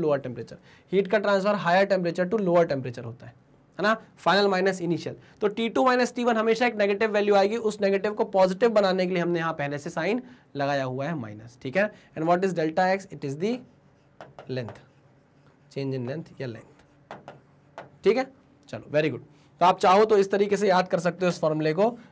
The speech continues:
ये थोड़ा सा अलग फॉर्मूला है, मैं सपोर्ट नहीं करूँगा इस फॉर्मूले को, इसको आप अलग कर लो भाई। मैंने जो आपको बताया आप उस तरीके से इस फॉर्मूले को याद कर सकते हो, ठीक है। ओके सर, परफेक्ट, कोई दिक्कत नहीं है, सब परफेक्ट है,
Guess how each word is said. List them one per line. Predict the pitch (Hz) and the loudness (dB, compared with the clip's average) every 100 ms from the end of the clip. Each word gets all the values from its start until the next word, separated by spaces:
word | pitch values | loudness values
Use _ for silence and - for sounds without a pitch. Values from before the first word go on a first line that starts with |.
| - | -4
ये | 220 | -4
थोड़ा | 220 185 175 | 0 4 4
सा | 175 | 4
अलग | 156 160 165 | 2 2 0
फॉर्मूला | 165 156 147 | -2 -2 2
है, | 175 | 2
मैं | 170 151 | 2 0
सपोर्ट | 151 151 147 143 | -2 -4 -6 -4
नहीं | 135 | -4
करूँगा | 123 135 | -4 -4
इस | 139 | -6
फॉर्मूले | 139 127 127 | -4 -6 -4
को, | 151 202 - - - | -4 -6 -8 -20 -20
इसको | - - | -14 -8
आप | 127 127 | -8 -6
अलग | 135 135 | -8 -8
कर | 123 | -10
लो | 127 | -8
भाई। | 135 165 | -8 -8
मैंने | 127 131 | -8 -6
जो | 127 | -6
आपको | 120 - | -8 -10
बताया | 120 117 127 139 | -12 -8 -4 -4
आप | 139 | -4
उस | 120 | -10
तरीके | 131 120 127 | -10 -10 -10
से | 127 | -10
इस | 120 | -12
फॉर्मूले | 123 113 113 | -12 -12 -10
को | 117 | -6
याद | 143 185 - - - | -2 -2 -6 -20 -18
कर | 135 | -18
सकते | - - - | -18 -20 -20
हो, | 123 _ _ _ _ _ _ _ _ _ _ _ _ _ _ _ _ _ _ _ _ _ _ - - | -20 _ _ _ _ _ _ _ _ _ _ _ _ _ _ _ _ _ _ _ _ _ _ -20 -8
ठीक | 220 233 | -4 -4
है। | |
ओके | 302 - _ _ - - - | -6 -14 _ _ -20 -20 -20
सर, | - _ _ _ _ _ _ _ _ | -20 _ _ _ _ _ _ _ _
परफेक्ट, | 135 123 - - - _ | -8 -8 -10 -20 -20 _
कोई | - 139 | -8 -8
दिक्कत | 139 - - | -8 -14 -18
नहीं | 123 | -20
है, | - _ _ _ _ _ _ - | -20 _ _ _ _ _ _ 0
सब | 214 202 | 0 2
परफेक्ट | 139 131 - | -6 -8 -16
है, | - | -20